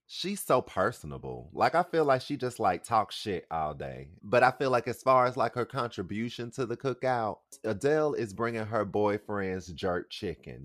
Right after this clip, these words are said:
She's not gonna cook. She's gonna have her man cook for her, and she's gonna bring whatever he's making. Because she comes from Caribbean roots, being around a Caribbean neighborhood with her Caribbean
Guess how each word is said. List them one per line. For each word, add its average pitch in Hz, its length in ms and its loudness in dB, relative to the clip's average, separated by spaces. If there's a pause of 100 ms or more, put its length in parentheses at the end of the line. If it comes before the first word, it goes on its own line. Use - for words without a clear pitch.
She's 147 400 -2
not 131 240 0
gonna 90 220 -2
cook. 80 340 -6
She's 156 320 -2
gonna 127 240 -2
have 117 280 2
her 120 140 0
man 110 520 0
cook 117 240 -2 (100)
for 110 240 2
her, 110 400 0 (380)
and 95 120 -4
she's 120 340 -4
gonna 104 260 -2
bring 98 360 -4
whatever 90 460 -2
he's 85 380 -8
making. 65 560 -12 (200)
Because 120 340 2
she 131 180 -4
comes 120 320 -6
from 120 200 -2
Caribbean 113 640 -2
roots, 104 300 -2
being 113 320 -2
around 107 400 0
a 98 80 -2
Caribbean 104 460 -4 (460)
neighborhood 110 920 2
with 104 200 -2
her 107 160 2
Caribbean 104 460 -4